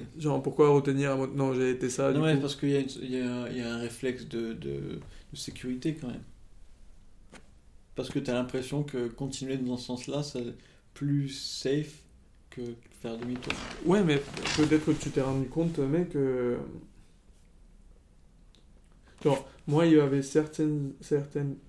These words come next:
Speaker 1: attitudes de mon père que je considérais pas mauvaises, tu vois, et que j'avais pas
Speaker 2: Mhm.
Speaker 1: peur de les changer, euh, de,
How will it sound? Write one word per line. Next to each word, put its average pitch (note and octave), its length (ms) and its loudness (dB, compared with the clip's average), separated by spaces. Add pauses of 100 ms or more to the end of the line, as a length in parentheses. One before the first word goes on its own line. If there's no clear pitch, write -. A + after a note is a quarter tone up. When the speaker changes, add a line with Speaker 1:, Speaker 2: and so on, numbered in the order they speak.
(360)
Speaker 1:
attitudes D3 460 -6
de C#3+ 80 0
mon C3+ 140 -2
père D3+ 340 -4 (880)
que D3 100 -2
je C#3 140 2
considérais C3 540 -2
pas C3+ 240 2
mauvaises, C3+ 460 2
tu - 100 -10
vois, - 180 -8 (300)
et D3+ 100 -4
que C#3+ 100 -2
j'avais C3 220 2
pas C3+ 460 0 (320)
Speaker 2:
Mhm. C3 260 -6 (1400)
Speaker 1:
peur D3 200 8
de C3+ 120 2
les C3+ 120 2
changer, C3+ 380 -6
euh, C#3 100 -2
de, C3 460 0